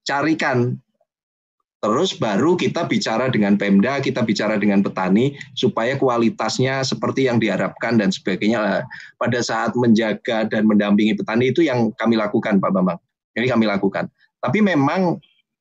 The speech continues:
awal-awal memang kesannya memang otoriter, Pak. Kesannya memang otoriter. Jadi s-, coba Bapak bisa, bisa, pada saat saya memperkenalkan smart farming itu kan tidak ada bahasa yang paling mudah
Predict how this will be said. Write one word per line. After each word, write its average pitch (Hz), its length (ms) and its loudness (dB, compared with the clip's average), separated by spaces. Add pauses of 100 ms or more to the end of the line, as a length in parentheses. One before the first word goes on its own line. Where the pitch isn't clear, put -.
(460)
awal-awal 147 800 2
memang 120 640 2 (640)
kesannya 185 320 0
memang 208 320 2
otoriter, 196 560 0
Pak. - 160 -6 (380)
Kesannya 156 340 0
memang 151 320 2
otoriter. 127 480 0 (1120)
Jadi 135 220 2
s-, - 160 -6 (180)
coba 175 300 0
Bapak 147 240 0
bisa, 143 340 0 (680)
bisa, 131 560 0 (480)
pada 151 240 0
saat 202 320 -2
saya 175 160 0
memperkenalkan 147 640 0
smart 131 320 -2
farming 117 400 2
itu 165 160 0
kan 196 160 4
tidak 127 400 0
ada 147 80 0
bahasa 120 480 -2
yang 127 160 0
paling 131 320 2
mudah 135 480 2